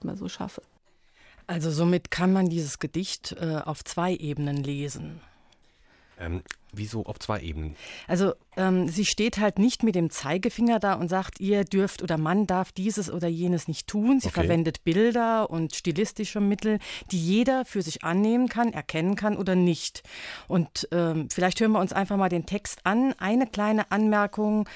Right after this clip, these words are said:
Speaker 2: habe ich noch dazu. Am Schluss ist von Appach die Rede. Das ist sowohl der Name eines Grundstücks, das die Großmutter von Karin Klee einmal besessen hat, und auch ein Ort in Lothringen. Und sie hat für dieses Gedicht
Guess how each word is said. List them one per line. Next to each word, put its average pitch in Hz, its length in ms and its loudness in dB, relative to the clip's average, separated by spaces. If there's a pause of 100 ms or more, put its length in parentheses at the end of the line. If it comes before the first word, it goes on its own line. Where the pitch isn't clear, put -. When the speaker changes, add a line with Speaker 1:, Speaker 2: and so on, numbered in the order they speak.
(140)
Speaker 2:
habe 208 200 2
ich 196 80 0
noch 202 100 0
dazu. 202 300 -2
Am 170 100 0
Schluss 240 400 -2
ist - 280 -4
von 196 280 4 (200)
Appach 180 420 -4
die 160 160 -6
Rede. 147 560 -4
Das 160 180 -4
ist - 200 -2
sowohl 202 440 4
der 175 140 0
Name 165 400 2
eines 151 260 -6
Grundstücks, 220 720 0 (340)
das 185 160 0
die 190 120 -2
Großmutter 220 680 0
von 208 180 0
Karin 202 460 0
Klee 208 260 0
einmal 190 280 2
besessen 190 440 0
hat, 208 280 -2 (100)
und 240 400 4
auch 190 200 0
ein 165 180 -2
Ort 160 260 -2
in 147 120 -4
Lothringen. 247 540 2 (320)
Und 190 180 6
sie 202 300 4
hat 254 160 0
für 214 100 -2
dieses 214 380 0
Gedicht 190 520 -2